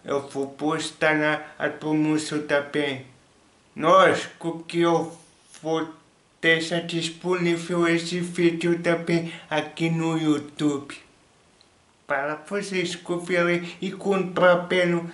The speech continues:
link na descrição. Nem pronto. Se você comprar pelo link na descrição,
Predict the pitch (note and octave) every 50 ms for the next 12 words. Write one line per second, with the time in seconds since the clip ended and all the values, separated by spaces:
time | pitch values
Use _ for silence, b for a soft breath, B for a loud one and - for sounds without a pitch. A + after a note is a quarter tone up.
0 | B B - C#3+ C#3+ D3 D3 D3 D3 D3 - - D3+ D3 D3 C#3 C#3 C#3 C3+ -
1 | C#3+ C#3+ C3+ - - - _ - C3+ C3 B2 - - C#3+ - B B B B B
2 | B - C#3+ C#3+ D3 C#3 - - - D#3+ E3 D3 C3+ C3+ - - - b b b
3 | b b b b b b b b _ - - - D3 C#3 C#3 - - C#3+ C3 -
4 | - - - - E3+ F3 F3 F3 F3 F#3 F3+ F3+ F#3 - - F3 E3+ E3 E3 D#3+
5 | D#3+ D#3 D#3 D#3+ D#3+ D#3+ E3 F3 E3+ D#3 D3 C#3 C3+ - - D3+ D3 D3 - -
6 | - - _ - - D3 C#3+ C#3 - - - _ _ _ - - D3 C#3+ C#3+